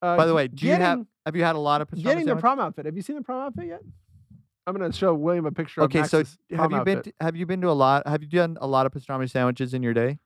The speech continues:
Speaker 1: Yeah, 'cause I, I was on that quest, remember, to get the best, uh, grilled Reuben,
Speaker 2: Yes.
Speaker 1: which isn't technically pastrami, but a lot of people make it with pastrami.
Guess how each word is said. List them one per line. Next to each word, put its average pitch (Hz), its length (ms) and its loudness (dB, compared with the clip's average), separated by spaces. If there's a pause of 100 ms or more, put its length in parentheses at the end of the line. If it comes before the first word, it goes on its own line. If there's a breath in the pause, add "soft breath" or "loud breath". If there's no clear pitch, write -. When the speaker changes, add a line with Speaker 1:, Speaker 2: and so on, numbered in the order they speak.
(120)
Speaker 1:
Yeah, 208 220 4
'cause 180 200 -6
I, 196 160 2
I 190 120 -8
was 190 120 -4
on 208 100 -6
that 175 160 -6
quest, 190 320 0
remember, 165 260 -4
to 160 220 -8
get 143 300 -4
the 151 80 -6
best, 156 460 -8
uh, 160 60 -12
grilled 156 260 -10
Reuben, 170 300 -10 (560)
Speaker 2:
Yes. 190 200 2
Speaker 1:
which - 60 -10
isn't 220 280 -4
technically 180 460 -4
pastrami, 160 480 -6
but 156 120 -4
a - 20 -4
lot 151 160 0
of 147 140 -10
people 147 180 -10
make 131 180 -8
it 151 80 -12
with - 120 -18
pastrami. 151 500 -8